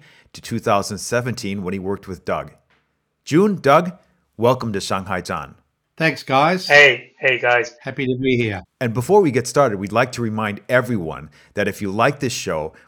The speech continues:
Speaker 1: please help us by giving us a five-star review on your favorite platform. Apple Podcasts or Spotify both have places to leave favorable reviews.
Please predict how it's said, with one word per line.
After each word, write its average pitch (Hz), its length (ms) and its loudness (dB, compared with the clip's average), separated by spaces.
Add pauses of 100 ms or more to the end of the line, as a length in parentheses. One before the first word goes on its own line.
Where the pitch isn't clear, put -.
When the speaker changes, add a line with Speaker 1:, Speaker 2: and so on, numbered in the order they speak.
(100)
Speaker 1:
please 139 300 -4
help - 280 0
us 90 140 -6
by 87 140 -4
giving 117 340 -2
us 107 160 -4
a - 80 -10
five-star 113 680 -2
review 101 480 -4
on 90 200 -10
your 82 160 -10
favorite 107 440 -6
platform. 82 600 -4 (500)
Apple 120 300 0
Podcasts 107 760 0
or 87 60 -8
Spotify 92 760 -4
both 117 260 0
have 87 280 -4 (220)
places 104 400 -6
to - 120 -12
leave 107 360 -6
favorable 123 760 -2
reviews. 107 720 -2